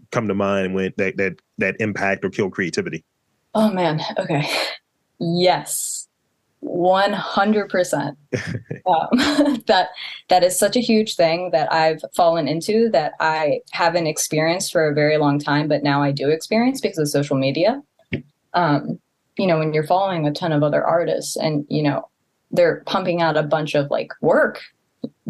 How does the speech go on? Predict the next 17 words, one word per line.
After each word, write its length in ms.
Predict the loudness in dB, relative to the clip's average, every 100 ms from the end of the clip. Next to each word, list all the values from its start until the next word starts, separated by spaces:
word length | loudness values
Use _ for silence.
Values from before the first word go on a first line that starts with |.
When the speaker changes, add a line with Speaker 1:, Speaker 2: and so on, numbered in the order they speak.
| -4
Speaker 2:
th-, 140 | -4 0
that's 260 | -2 -2 -2
terrifying. 840 | 2 4 4 0 -2 -6 -6 -8 _ _ -10
Speaker 1:
Yeah. 100 | -4
Speaker 2:
You 160 | -2 -2
feel 200 | 2 4
like 200 | 4 2
you 80 | -2
have 140 | -2
to 80 | -2
catch 240 | 0 0
up 120 | 0 0
to 100 | 0
something, 420 | 0 -2 -2 2
you 80 | 2
know? 340 | 2 0 -4 _ _ _ _ _ -2
Um, 500 | 2 2 0 -4 -10